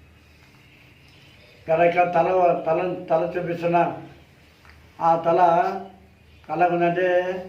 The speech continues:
ఉన్నీని కోరిన తెల్లని వెంట్రుకలు కనిపిస్తున్నాయి. ఉన్నీని కోరినటువంటి ఆ తల వెంట్రుకలు తెల్లని ఉన్నీని కోరినవై హిమమంతా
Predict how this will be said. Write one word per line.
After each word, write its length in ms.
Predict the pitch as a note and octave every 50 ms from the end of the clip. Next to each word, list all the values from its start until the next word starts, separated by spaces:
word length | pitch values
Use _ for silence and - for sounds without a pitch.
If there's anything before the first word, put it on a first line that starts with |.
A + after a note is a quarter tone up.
| - - - - - - _ -
ఉన్నీని 420 | E3 E3 E3+ F3+ G3 F#3+ F#3 - -
కోరిన 500 | F3 F3+ F3 E3+ E3+ F#3 F#3+ F#3+ F#3 - - - - - - - - - - - - - -
తెల్లని 340 | D#3+ E3 F3 F#3 F3+ F3+
వెంట్రుకలు 420 | E3+ D#3+ E3+ E3+ E3+ F3 E3+ E3+ E3
కనిపిస్తున్నాయి. 640 | D#3+ D#3+ D#3 D#3+ D#3+ - D#3 D#3+ D#3+ D#3 D3+ C#3+ - - - - - - - - - - - - - - - -
ఉన్నీని 340 | E3+ E3+ F3 F#3 F#3 F3+ -
కోరినటువంటి 1040 | E3 F3 F3 E3+ E3+ E3+ E3+ F3 F3 E3+ E3+ E3 E3+ F3 F#3 G3 - - - - - - - - - _ _ _ _ _ - - - - F3
ఆ 240 | F3 E3+ E3 D#3+ -
తల 140 | E3+ D#3+ E3+
వెంట్రుకలు 360 | F3+ F3+ F3 F3 F3+ F3+ F3
తెల్లని 320 | - E3 E3 F3 F3+ F3+ F3+
ఉన్నీని 420 | E3+ D#3+ D#3+ E3 E3+ F3 F3 E3+
కోరినవై 480 | E3+ F3 E3+ E3+ E3 E3+ E3 E3+ F3 F#3+
హిమమంతా 840 | G3 - D#3 E3+ F3 F3+ F3+ F3+ - G3+ F#3+ F#3 F3+ E3 - - -